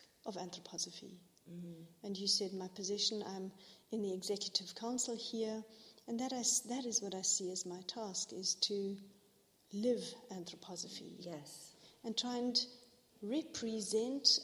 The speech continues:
Speaker 1: anthroposophy not by preaching it, but by reaching out to people and allowing and welcoming them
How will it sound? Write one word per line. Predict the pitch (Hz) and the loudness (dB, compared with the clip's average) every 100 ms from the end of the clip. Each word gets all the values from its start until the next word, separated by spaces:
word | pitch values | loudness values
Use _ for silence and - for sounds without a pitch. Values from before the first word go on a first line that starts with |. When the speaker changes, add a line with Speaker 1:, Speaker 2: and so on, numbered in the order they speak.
| 233 | 2
Speaker 1:
anthroposophy | 220 220 208 220 214 208 226 | -2 -2 -2 0 0 0 0
not | 226 233 | 0 -2
by | 208 208 | -6 -6
preaching | - 285 294 - 196 | -4 -2 4 4 4
it, | 190 233 - - - - - - - _ _ - | -2 4 6 6 -2 -16 -20 -20 -20 _ _ -4
but | 214 220 | -4 0
by | 214 | 0
reaching | 202 247 - 214 208 | 2 4 4 4 -2
out | 214 208 | -4 -2
to | - | -2
people | - 196 190 190 | -2 -8 -6 -6
and | 185 185 185 185 - - - - _ _ _ _ _ _ _ _ _ _ _ _ _ _ _ _ 277 277 | -6 -4 -2 2 0 -2 -20 -20 _ _ _ _ _ _ _ _ _ _ _ _ _ _ _ _ -20 -10
allowing | 220 208 202 226 226 196 | -4 -2 -2 0 0 0
and | 202 208 | 0 2
welcoming | 208 285 - 240 214 190 | 2 2 -2 0 0 0
them | 165 | -4